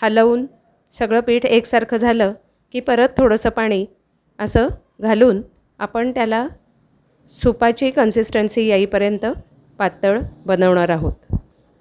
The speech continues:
यामध्ये आमसूल घालताना आमसूल भिजवून, कुस्करून, त्याचा कोळ करून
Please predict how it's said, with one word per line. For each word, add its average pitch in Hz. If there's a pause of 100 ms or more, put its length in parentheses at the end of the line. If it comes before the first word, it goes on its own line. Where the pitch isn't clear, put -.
(720)
यामध्ये 233
आमसूल 226
घालताना 233 (340)
आमसूल 233
भिजवून, 202 (640)
कुस्करून, 233 (300)
त्याचा 214
कोळ 214
करून 226